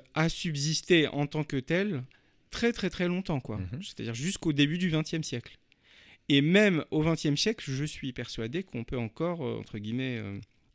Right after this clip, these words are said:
Speaker 1: j'allais dire un mauvais terme, mais on peut encore sauver, mais c'est pas de, de sauver, mais on peut encore, euh, tout à fait prendre en compte ce que dit Leibniz, quoi.
Speaker 2: Oui,
Speaker 1: C'est
Speaker 2: oui,
Speaker 1: pas dépassé,
Speaker 2: effectivement, on
Speaker 1: quoi.
Speaker 2: se rend compte que même encore maintenant, il y a des principes de physique, euh,
Speaker 1: Mhm.
Speaker 2: qui, qui ne contredisent pas forcément ça, en fait, d'une
Speaker 1: Voilà,
Speaker 2: certaine façon.
Speaker 1: voilà, voilà,
Speaker 2: Hein.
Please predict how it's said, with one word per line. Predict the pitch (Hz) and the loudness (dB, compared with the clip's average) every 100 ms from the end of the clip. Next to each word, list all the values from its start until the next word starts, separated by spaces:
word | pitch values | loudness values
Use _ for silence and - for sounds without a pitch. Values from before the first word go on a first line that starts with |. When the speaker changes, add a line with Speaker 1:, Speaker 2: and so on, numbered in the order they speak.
| _ _ _ _ - | _ _ _ _ -16
Speaker 1:
j'allais | - 101 | -10 -6
dire | 98 | -4
un | 101 | -2
mauvais | 101 113 | -2 -4
terme, | - 143 107 | -4 -4 -4
mais | 101 - - | -6 -14 -10
on | 120 | 0
peut | |
encore | 127 156 - - | 2 2 -2 -12
sauver, | - - 135 156 175 | -6 4 6 8 6
mais | 131 | 4
c'est | 131 | 2
pas | 131 | 0
de, | 127 - | 0 -2
de | 123 | -2
sauver, | - 165 190 | 0 4 6
mais | 131 | 6
on | 117 | 2
peut | - | 2
encore, | 127 - 175 - - _ _ _ 277 | 0 2 0 -2 -18 _ _ _ -6
euh, | 113 113 - | -2 -2 -6
tout | - 185 | -10 -2
à | 147 | -2
fait | - 170 185 - - - - | 0 -2 -4 -14 -18 -20 -16
prendre | - 156 139 | 0 2 2
en | 139 | 0
compte | 160 156 | 0 -2
ce | |
que | 131 | -2
dit | 123 | -2
Leibniz, | 123 113 113 104 - | -2 -2 -2 -4 -8
quoi. | - 101 | -10 -6
Speaker 2:
Oui, | 151 185 | -2 0
Speaker 1:
C'est | 165 | 2
Speaker 2:
oui, | |
Speaker 1:
pas | 180 | 4
dépassé, | 143 147 139 | 6 6 6
Speaker 2:
effectivement, | 135 131 | 6 6
on | 113 | 6
Speaker 1:
quoi. | 98 | 2
Speaker 2:
se | |
rend | 113 | -2
compte | 151 143 | -2 -2
que | 113 | -2
même | 104 113 | 0 0
encore | 107 - 104 | -2 -4 -4
maintenant, | 101 98 131 127 | -4 -6 -6 -4
il | 104 | -2
y | |
a | 92 | -2
des | 90 | -4
principes | - 98 113 104 | -4 -8 -6 -4
de | |
physique, | 95 98 117 151 113 | -2 -2 -2 -2 0
euh, | 92 90 - | 0 0 -2
Speaker 1:
Mhm. | 160 | -2
Speaker 2:
qui, | 147 135 123 104 98 - - - - - - - - - - | 0 0 -2 -2 -2 -4 -14 -14 -12 -12 -14 -16 -20 -20 -2
qui | 131 | 0
ne | 131 | 2
contredisent | 156 147 151 143 - | 2 4 2 2 0
pas | 139 | 0
forcément | 135 - 127 127 | 0 -2 -2 -2
ça, | - | -2
en | 135 | -4
fait, | 104 98 - | -4 -6 -6
d'une | - - | -12 -6
Speaker 1:
Voilà, | - 156 127 | 4 4 6
Speaker 2:
certaine | 95 110 | 2 0
façon. | 101 | 2
Speaker 1:
voilà, | 143 131 | 2 2
voilà, | 117 110 101 | 0 -2 -2
Speaker 2:
Hein. | 90 | -4